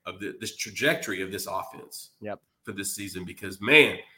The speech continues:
Speaker 1: he was so valuable in being able to be able, that outside guy that could stretch, that could go vertical, that could actually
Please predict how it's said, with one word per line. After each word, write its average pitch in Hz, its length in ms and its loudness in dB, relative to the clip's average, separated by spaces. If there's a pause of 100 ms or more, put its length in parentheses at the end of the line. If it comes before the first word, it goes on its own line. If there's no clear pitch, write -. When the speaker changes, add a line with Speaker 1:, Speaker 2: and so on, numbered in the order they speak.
(360)
Speaker 1:
he 160 100 4
was 131 200 6
so 165 200 8
valuable 139 560 6
in 113 140 0
being 127 220 2
able 135 200 0
to - 140 -10
be 120 100 0
able, 127 160 2
that 120 220 0
outside 123 640 4
guy 101 500 0
that 107 140 -4
could - 120 -8
stretch, - 760 0
that - 100 -18
could 98 160 -10
go 113 140 -2
vertical, 110 680 0 (300)
that 117 120 2
could 135 120 4
actually 123 600 2